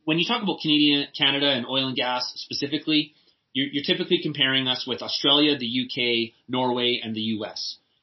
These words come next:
And we have, uh, the largest, uh, specifically with oil. I mean, let's talk about Norway for a second, 'cause people always talk about Norway.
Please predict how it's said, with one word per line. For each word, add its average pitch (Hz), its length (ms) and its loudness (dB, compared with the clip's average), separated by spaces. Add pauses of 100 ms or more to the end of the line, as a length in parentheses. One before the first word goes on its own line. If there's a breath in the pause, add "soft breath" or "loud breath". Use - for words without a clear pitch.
(120)
And 135 120 -2
we 165 220 4
have, 135 360 2 (420)
uh, 113 280 -2
the 131 80 2
largest, 135 1040 2
uh, 113 400 -2
specifically 160 560 4
with 131 180 0
oil. 131 520 0
I 131 80 0
mean, 165 100 6
let's - 160 2
talk 262 140 2
about 156 180 2
Norway 139 320 2
for 113 100 -4
a 107 40 -2
second, 110 320 -6
'cause - 120 -10
people 160 220 0
always 127 240 0
talk 117 180 -4
about 107 200 -6
Norway. 110 400 -4